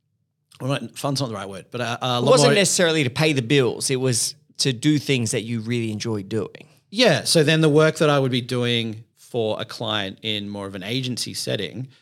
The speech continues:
Speaker 1: I didn't need to have that, like, creative imprint always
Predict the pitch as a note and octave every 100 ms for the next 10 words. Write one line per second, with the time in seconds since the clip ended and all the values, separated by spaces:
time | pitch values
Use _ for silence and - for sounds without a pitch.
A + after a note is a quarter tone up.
0 | _ _ _ B2 A2+ B2 A2 G#2+ _ A2+
1 | G#2+ G2+ G2 - - G2+ F#2 - - G#2
2 | F2+ G2+ G#2 F#2+ - - G#2 F#2+ F#2+ G2
3 | F2+ - G2+ E2+ G#2+ G#2 G2 F#2 F#2 -